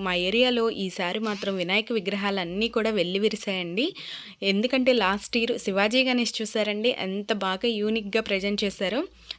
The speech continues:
చాలా అంటే చాలా బాగుందండి. ఇంకా ఇక్కడైతే మా ఇంటి దగ్గరేనండి వినాయకుడు, చాలా బాగా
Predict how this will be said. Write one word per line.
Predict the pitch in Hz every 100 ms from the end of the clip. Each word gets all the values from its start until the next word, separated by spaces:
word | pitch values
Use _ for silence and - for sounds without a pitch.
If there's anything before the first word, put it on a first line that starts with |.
| -
చాలా | 202 175 196
అంటే | 247 254 247
చాలా | 202 175 185 226
బాగుందండి. | 220 214 202 190 185 240 427 - - - -
ఇంకా | 220 208 220
ఇక్కడైతే | 202 - 208 214 214 311 311
మా | 208
ఇంటి | 190 196 208 269
దగ్గరేనండి | 240 180 202 254 254 226 214 294
వినాయకుడు, | 339 202 202 208 202 294 480 - - -
చాలా | - 185 180 220
బాగా | 202 190 226